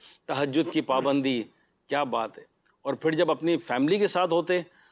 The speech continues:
تو جس کو بعض لوگ آج کل کے وہ کہتے ہیں نا، کیا وہ فیملی time،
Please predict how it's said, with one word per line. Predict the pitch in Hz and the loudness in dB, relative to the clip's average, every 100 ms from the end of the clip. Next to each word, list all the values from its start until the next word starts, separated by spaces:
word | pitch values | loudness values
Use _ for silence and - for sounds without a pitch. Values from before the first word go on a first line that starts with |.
| _ | _
تو | 139 | -6
جس | 135 135 | -4 -2
کو | 175 | 0
بعض | 139 147 147 | 2 2 2
لوگ | 165 | 2
آج | 147 135 | 0 0
کل | 160 | -4
کے | 147 165 165 147 | -2 0 2 2
وہ | 143 139 131 120 117 131 | 2 2 2 0 -2 -6
کہتے | 131 120 180 | -2 -2 0
ہیں | |
نا، | 190 | -2
کیا | 160 151 147 | 0 0 2
وہ | 151 170 | 0 -2
فیملی | - 151 180 170 | -2 -2 0 0
time، | 127 | 0